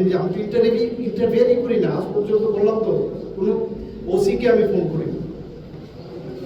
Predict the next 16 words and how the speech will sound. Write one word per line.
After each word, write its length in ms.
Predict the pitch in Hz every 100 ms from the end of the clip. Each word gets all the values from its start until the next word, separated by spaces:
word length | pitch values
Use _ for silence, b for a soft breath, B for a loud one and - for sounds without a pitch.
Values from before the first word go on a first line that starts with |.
| - - - - -
কিন্তু 260 | 165 160 160 147 147 -
আমরা, 200 | - 151 151 156 156 - - - - - - - - - - 135
আমার 200 | 151 151 147 - - - -
এক 80 | - 160
এক 60 | 165
সময় 240 | 170 165 160 - - - - - -
মানে 140 | 156 160 160
অদ্ভুত 260 | 160 - 208 190
লাগে, 220 | - - - - - - - - - - -
কারণ 220 | 196 220 226
এরা 120 | 208 208
তো 60 | 233
এগুলো 200 | - 220 202 -
বলতে 180 | - -
বলতে 180 | 214 - 233
অভ্যেস 240 | 233 220